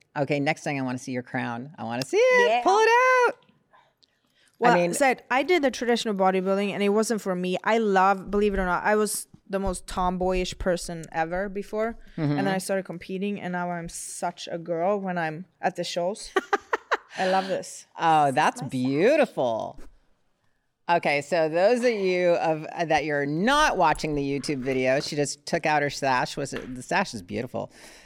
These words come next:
Speaker 1: Miss World Bikini
Speaker 2: See.
Speaker 1: and the crown. That's a huge
Speaker 2: It's
Speaker 1: crown.
Speaker 2: so big, yes.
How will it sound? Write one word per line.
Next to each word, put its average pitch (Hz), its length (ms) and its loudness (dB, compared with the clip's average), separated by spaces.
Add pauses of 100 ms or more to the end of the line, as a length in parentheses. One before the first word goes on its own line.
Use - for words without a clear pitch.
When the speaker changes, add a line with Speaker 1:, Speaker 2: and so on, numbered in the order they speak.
(680)
Speaker 1:
Miss 123 240 -2
World 113 260 2
Bikini 120 720 -2
Speaker 2:
See. - 100 -20
Speaker 1:
and 120 160 -2
the 123 40 -4
crown. 120 680 -4
That's 285 240 -2
a - 80 4
huge 494 540 4
Speaker 2:
It's 226 140 0
Speaker 1:
crown. 285 1120 4
Speaker 2:
so 127 100 -2
big, - 360 -12
yes. - 460 -20